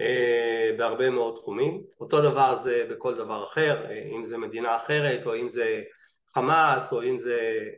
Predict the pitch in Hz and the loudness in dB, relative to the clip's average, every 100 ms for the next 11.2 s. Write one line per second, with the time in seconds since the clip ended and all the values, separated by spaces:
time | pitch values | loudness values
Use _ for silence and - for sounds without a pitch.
0 | _ _ _ _ _ _ 117 123 160 156 | _ _ _ _ _ _ 0 4 6 6
1 | 127 117 170 180 - 165 123 - 160 156 | 4 -2 -2 -2 2 0 0 0 -2 -2
2 | 151 160 156 147 147 139 131 139 123 123 | -2 0 0 0 -2 -2 -4 -2 -4 -4
3 | 135 120 117 190 208 202 - _ _ - | -8 -8 0 2 2 -2 -18 _ _ 6
4 | 165 196 190 139 - - - 139 147 123 | 8 10 8 6 -2 -10 -2 2 2 2
5 | 139 175 - 160 139 135 120 117 113 - | 2 2 2 0 0 -2 0 0 -4 -10
6 | _ _ _ _ _ _ _ 113 117 110 | _ _ _ _ _ _ _ -6 0 -2
7 | 95 - - _ _ _ _ _ _ _ | -2 -12 -20 _ _ _ _ _ _ _
8 | _ _ _ _ _ 120 127 127 123 131 | _ _ _ _ _ 0 2 4 2 0
9 | 127 147 160 185 190 156 151 143 135 127 | 2 4 4 4 4 2 0 0 0 -2
10 | 120 - 160 156 - 160 156 - 123 117 | -6 0 0 0 -2 0 0 0 -6 -6
11 | 127 | -8